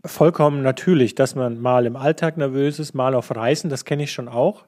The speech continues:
Ja, ähm, zum Beispiel, wenn ich reise, dann bin ich's eher gewohnt, ich möchte früh raus und den Tag wandernd genießen. Und für mich fängt das halt an,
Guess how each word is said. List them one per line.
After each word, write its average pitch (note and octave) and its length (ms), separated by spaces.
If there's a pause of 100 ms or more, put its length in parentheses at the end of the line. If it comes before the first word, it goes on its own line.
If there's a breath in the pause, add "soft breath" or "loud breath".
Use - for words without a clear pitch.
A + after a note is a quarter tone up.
Ja, C3+ 180
ähm, C3 300
zum C3+ 120
Beispiel, C3+ 380
wenn C3+ 140
ich D3+ 200
reise, E3+ 540 (240)
dann C3 340
bin D3 160
ich's D3 140
eher D3+ 200
gewohnt, D#3 480
ich - 220
möchte C#3+ 340
früh D#3+ 480
raus C#3+ 540 (100)
und C3+ 380 (420 soft breath)
den C3 100
Tag C3 400
wandernd C3+ 500
genießen. B2 540
Und A#2+ 220
für C3+ 120
mich C3+ 240
fängt C#3 220
das C#3 140
halt C3 180
an, C#3+ 300